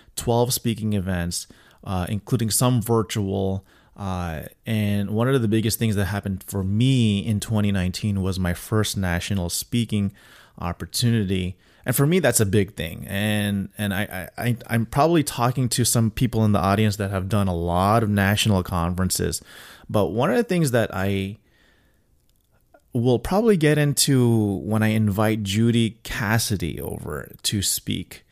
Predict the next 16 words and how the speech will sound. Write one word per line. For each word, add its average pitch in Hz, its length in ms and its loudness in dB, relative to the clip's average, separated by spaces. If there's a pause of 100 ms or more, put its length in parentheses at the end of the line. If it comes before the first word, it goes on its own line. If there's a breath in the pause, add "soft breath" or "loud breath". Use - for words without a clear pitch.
(260 soft breath)
uh, 90 160 -4
with 98 300 -4
me 90 340 -6
is 98 480 -2 (1000 loud breath)
when 110 260 -2
I 156 160 2
do 120 880 0 (420)
a 101 680 -2 (480)
speaking 113 1200 0
more 107 380 2
on 98 160 0
a 87 40 0
national 95 600 0
level, 87 580 -2 (440 soft breath)
uh, 85 340 -10 (100)
it's, - 360 -4